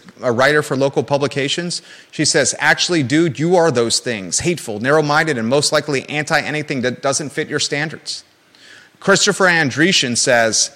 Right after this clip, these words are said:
"Tools, not sharp ones at that." Uh, Drake and Stein says,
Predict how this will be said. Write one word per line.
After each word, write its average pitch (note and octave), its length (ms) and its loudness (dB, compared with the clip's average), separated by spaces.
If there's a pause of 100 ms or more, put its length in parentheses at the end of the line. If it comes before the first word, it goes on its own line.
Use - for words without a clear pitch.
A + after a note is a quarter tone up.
(720)
"Tools, - 720 2 (200)
not D3 240 0
sharp C#3+ 400 2
ones C3+ 220 -2
at B2+ 160 -2
that." G#2 260 0 (2500)
Uh, A#2+ 460 4 (140)
Drake D#3 580 2
and C#3+ 260 -2
Stein D3+ 540 2
says, A2 680 0